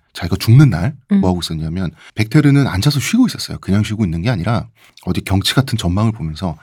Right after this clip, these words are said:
Speaker 1: 가족의 말을 지키고 있었어요.
Speaker 2: 음.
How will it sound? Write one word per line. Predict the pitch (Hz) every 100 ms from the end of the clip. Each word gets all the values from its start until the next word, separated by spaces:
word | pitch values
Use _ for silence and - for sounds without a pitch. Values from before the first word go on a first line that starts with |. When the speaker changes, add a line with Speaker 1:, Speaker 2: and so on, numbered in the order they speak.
| -
Speaker 1:
가족의 | - - 123 147 131
말을 | 90 82 135 185
지키고 | - - 160
있었어요. | - - - - _
Speaker 2:
음. | 208 196 190 196 190